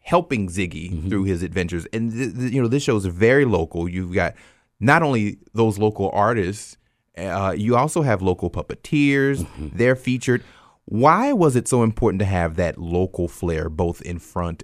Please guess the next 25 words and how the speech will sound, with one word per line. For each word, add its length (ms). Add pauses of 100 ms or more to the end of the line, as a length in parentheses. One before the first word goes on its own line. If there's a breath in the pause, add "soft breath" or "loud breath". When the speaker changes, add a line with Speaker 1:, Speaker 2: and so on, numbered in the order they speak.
(120)
Speaker 1:
and 200
behind 360
the 60
camera? 500 (260)
Speaker 2:
That's 240
interesting. 300 (180 loud breath)
So 140
at 120
first 300
it's 160
not 160
a 60
choice, 420
right? 220
Because 260
at 100
first 520
it's, 320 (1400)
I'm 220
a 60
lunatic 640
howling 500
in 120
the 60
wilderness, 600